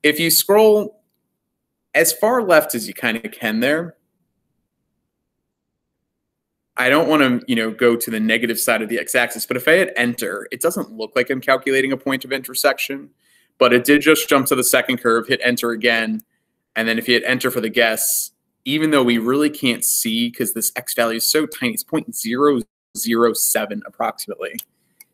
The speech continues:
All right, that's your lower bounds. That's where the function ln x and x minus five would intersect. So this is, just for our knowledge, point zero zero seven,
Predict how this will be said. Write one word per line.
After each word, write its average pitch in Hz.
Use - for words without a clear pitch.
All 104
right, 110
that's 139
your 143
lower 113
bounds. 95
That's 117
where 123
the 117
function 113
ln 110
x -
and 107
x -
minus 104
five 104
would 101
intersect. -
So -
this -
is, 117
just -
for 120
our 107
knowledge, 110
point -
zero 110
zero 95
seven, 117